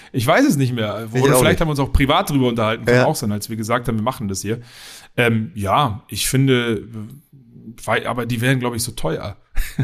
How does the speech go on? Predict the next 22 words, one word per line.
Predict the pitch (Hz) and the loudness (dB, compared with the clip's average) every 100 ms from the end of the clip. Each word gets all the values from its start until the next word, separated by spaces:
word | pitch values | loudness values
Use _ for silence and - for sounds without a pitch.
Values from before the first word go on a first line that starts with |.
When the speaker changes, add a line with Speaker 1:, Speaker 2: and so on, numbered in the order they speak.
| - - - 120 | -4 -6 -6 -6
Speaker 2:
Ja, | 120 101 | -4 0
Speaker 1:
Aber | 120 | 2
wenn | 147 | 4
du | 160 | 4
Speaker 2:
das | |
Speaker 1:
mir | 170 | 4
Speaker 2:
sind | - 175 | 2 0
sie | - | 0
Speaker 1:
spend-, | |
Speaker 2:
alle. | - 92 82 | -2 -2 -2
Speaker 1:
wenn, | 139 143 | -2 -2
wenn, | 139 | -4
<laughs> | 135 - 143 - 160 160 131 | -6 -4 -4 -4 -4 -4 -2
wenn | 135 | -4
du | 147 | -2
es | 135 | -4
mir | 135 | -4
spendieren | 131 120 113 143 156 | -6 -6 -2 -2 -2
würdest, | 151 151 311 - - - - | -2 -2 -4 -12 -20 -20 -8
dann | - 117 113 | -2 -2 -2
ja, | 101 135 143 117 | -2 -2 -2 -4
weil, | 113 113 107 | -4 -6 -8